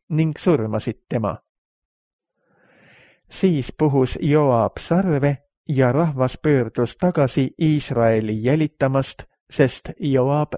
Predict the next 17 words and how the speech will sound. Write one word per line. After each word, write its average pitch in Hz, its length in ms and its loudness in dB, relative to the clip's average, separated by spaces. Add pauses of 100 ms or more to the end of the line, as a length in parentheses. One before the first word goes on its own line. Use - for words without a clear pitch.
peatas 117 460 0
rahva. 104 500 -4 (1500)
Ja 147 220 2
nad 127 240 -2
võtsid 143 540 -2
Absalomi 143 720 -2 (240)
ning 139 340 -2
viskasid 139 680 -2
ta 110 140 0
metsas 135 600 -2
ühte 139 460 -2
suurde 117 560 -2
kaevandisse 143 840 0 (460)
ja 135 260 2
kuhjasid 151 840 -4
tema 139 300 0
peale 117 480 2